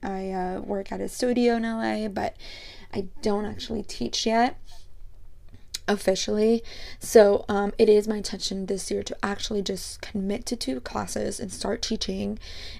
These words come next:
And, you know, and teaching yoga just challenges me in ways that I've never been challenged before. You know, for context, I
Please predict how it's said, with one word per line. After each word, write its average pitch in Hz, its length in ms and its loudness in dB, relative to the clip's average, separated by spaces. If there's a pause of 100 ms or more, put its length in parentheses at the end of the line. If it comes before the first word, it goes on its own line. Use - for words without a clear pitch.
And, 196 380 0 (180)
you 208 100 -2
know, 190 280 -4
and 208 220 -6
teaching 233 340 -2
yoga 202 260 -2
just 190 300 -4
challenges 196 560 -6
me 214 240 -2
in 202 280 -6
ways 196 360 -4
that - 260 -8
I've 190 140 -6
never 190 360 -6
been 190 200 -6
challenged 202 400 -8
before. 262 560 0 (400)
You 214 60 -2
know, 208 100 0
for 202 180 -2
context, 202 560 -6
I 196 300 -4